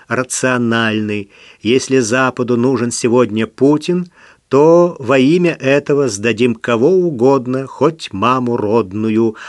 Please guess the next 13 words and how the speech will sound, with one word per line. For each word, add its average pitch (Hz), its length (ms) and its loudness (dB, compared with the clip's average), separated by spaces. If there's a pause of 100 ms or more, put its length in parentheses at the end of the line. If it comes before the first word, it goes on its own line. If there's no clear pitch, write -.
(120)
А 208 100 2
уж 196 160 2
Березовского 170 760 2
с 123 100 -6
большим 156 520 -2
удовольствием. 110 720 -2
Дайте 185 360 -2
только 160 300 -2
хоть - 280 -4 (280)
малейшие 151 840 2
аргументы. 101 1040 -4 (800)
Или 254 180 2
наоборот. 175 720 -4